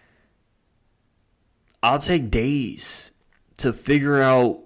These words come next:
what really, you know, and then sometimes even when I finish it, I'll watch it with people, and people were like, "Oh, it's so good, blah, blah, blah." I'm like, "Eh." <laughs> You know, I was like, I don't know, it just didn't meet my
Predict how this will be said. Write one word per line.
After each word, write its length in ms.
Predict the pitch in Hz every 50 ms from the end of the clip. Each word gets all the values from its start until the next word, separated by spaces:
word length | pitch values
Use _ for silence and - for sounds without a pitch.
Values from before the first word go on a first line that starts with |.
| _ -
what 340 | 117 - 131 135 127 -
really, 320 | 123 127 139 131 127 131 127
you 240 | 123 110 117 127 131
know, 220 | 135 135 135 127
and 120 | 127 123
then 120 | 123 123 113
sometimes 640 | - 147 147 151 143 160 147 139 139 139 135 117 -
even 260 | 123 139 135 147 143
when 100 | 135 120
I 80 | 101
finish 440 | 101 - - 117 120 131 135 131 -
it, 280 | 156 156 147 - - - -
I'll 220 | 113 120 120 117
watch 400 | 117 - 107 107 110 123 - -
it 80 | 151 123
with 160 | 127 131 -
people, 340 | - 147 151 147 147 151 143
and 100 | 107 113
people 200 | 113 127 131 120
were 100 | 123 120
like, 200 | 110 107 110 -
"Oh, 200 | 147 151 156 151
it's 140 | 147 139 -
so 220 | - 160 156 151
good, 300 | 139 151 160 160 156 143
blah, 120 | 143 151 151
blah, 160 | 151 147 139
blah." 260 | 143 151 147 143 123
I'm 80 | 127 120
like, 160 | 110 107 -
"Eh." 240 | 87 123 127 127 - - - _ _ _ _ _ _ _ _ _ _ _ _ _ _ _ _ _
<laughs> 60 | 139 - - - - - - - - - - - - - - - - - - - - - - - - _ _ _ _ _
You 120 | 127 135 131
know, 220 | 135 131 131 135
I 120 | 127 117
was 140 | 127 123 117
like, 420 | 117 113 113 110 - - - - - _ _ _ _ _ _ _ _ _ _ _ _ _ _ _ _ _ _ _ _ _ _ _ _ _ _ _ _ _ _ _ _
I 100 | 135 135
don't 120 | 139 143
know, 160 | 143 139 123 113
it 60 | 117
just 180 | 120 123 117
didn't 340 | 131 147 120 123 127 127 123
meet 160 | 127 135 135
my 600 | 117 120 117 113 113 110 110 107 101 101 98 95